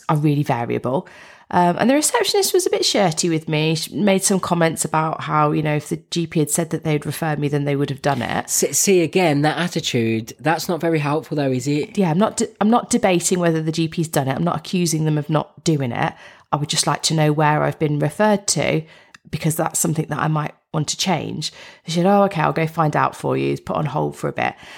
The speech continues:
Speaker 1: And then she comes back and she's all like, "Oh, um, I can't give you that information because I'm a receptionist." I was like, "Well, hang on, a minute ago you said you were gonna find out for me and you were gonna
Speaker 2: <laughs> Yeah.
Speaker 1: give me that information." So that makes me think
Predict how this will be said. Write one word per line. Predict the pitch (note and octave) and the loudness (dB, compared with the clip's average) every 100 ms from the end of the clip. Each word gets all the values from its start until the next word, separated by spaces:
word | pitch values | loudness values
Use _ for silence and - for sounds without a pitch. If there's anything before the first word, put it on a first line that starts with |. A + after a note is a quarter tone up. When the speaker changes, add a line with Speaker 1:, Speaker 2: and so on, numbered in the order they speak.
| - | -4
Speaker 1:
And | G#3+ | 0
then | B3+ C#4 | 2 2
she | - | 0
comes | A#3+ G3+ | 0 0
back | - D3 - | 0 -2 0
and | F#3 | -2
she's | - F#3 | 0 0
all | F#3 | 2
like, | E3+ E3+ | 2 2
"Oh, | G3+ F#3 E3 - - | 4 4 0 -8 -6
um, | - E3+ E3+ - | 0 2 2 0
I | F#3+ | 0
can't | G#3 G#3 F#3+ | 2 2 2
give | G3 F#3 | 0 0
you | F3 | -2
that | D#3+ | -4
information | D3+ D#3 D#3+ D#3 E3 D3+ | -6 -4 -2 -2 -2 -4
because | - D#3+ | -4 -2
I'm | D#3+ D#3 | 0 0
a | D#3 D#3 | 0 -2
receptionist." | E3 E3 A3 - - D3 C3 - - - - - - _ | -2 -2 -2 -2 -4 -4 -4 -6 -8 -10 -20 -20 -20 _
I | G#3 | -4
was | A3 | 0
like, | - | 2
"Well, | A3 | 2
hang | C#4+ G#3 | 2 2
on, | D3 | 2
a | |
minute | E3+ A#3+ - | 2 2 0
ago | D#3 C#3 | -2 -4
you | C#3 | -4
said | C#3+ E3+ D3 | -4 -6 -6
you | D3 | 0
were | A#3+ | 0
gonna | D3 C#3 | 0 -8
find | - D3 | -6 -4
out | D3+ G#3+ - | -2 -4 -6
for | D#3+ | -8
me | C#3 | -8
and | C3+ | -4
you | C#3 | -2
were | |
gonna | F3 G#3+ | 0 2
Speaker 2:
<laughs> | |
Yeah. | E3+ C3 | 2 0
Speaker 1:
give | A#2 | -4
me | C3 | -6
that | A#2+ | -10
information." | - - D3+ - - C#3+ - _ - - | -8 -6 -6 -8 -12 -12 -14 _ -20 -12
So | G#3 E3+ _ | -10 -10 _
that | - C4 | -2 -2
makes | A#3+ G#3+ - | 0 -4 -4
me | G3 | -6
think | - D3+ D3 - | -4 -6 -6 -12